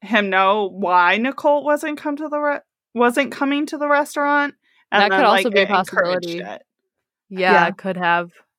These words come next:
Speaker 2: Because, I mean, we don't really know anything about what had happened between, like, the time that they left the restaurant and Nicole got home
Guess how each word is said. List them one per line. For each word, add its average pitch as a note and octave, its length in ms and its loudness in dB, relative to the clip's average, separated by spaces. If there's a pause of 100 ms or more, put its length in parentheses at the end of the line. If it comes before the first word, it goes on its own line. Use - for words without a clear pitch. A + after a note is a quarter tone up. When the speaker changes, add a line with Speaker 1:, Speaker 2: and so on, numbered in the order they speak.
(720)
Speaker 2:
Because, B3+ 280 0
I B3+ 120 4
mean, A#3 180 -2
we G#3 140 -2
don't A#3 140 0
really A#3+ 200 -2
know G3+ 200 0
anything G3+ 340 -6
about F#3 500 0 (1000)
what G3 340 0
had F#3+ 160 -4
happened F#3+ 480 0
between, F3+ 800 -4 (880)
like, - 180 0
the F#3+ 100 0
time F#3 340 -2
that F3+ 160 -6
they F3+ 160 2
left F3 240 0
the F3+ 100 0
restaurant G#3+ 760 0 (300)
and F3+ 240 -2
Nicole F3+ 320 0
got E3+ 220 2
home F3+ 440 -2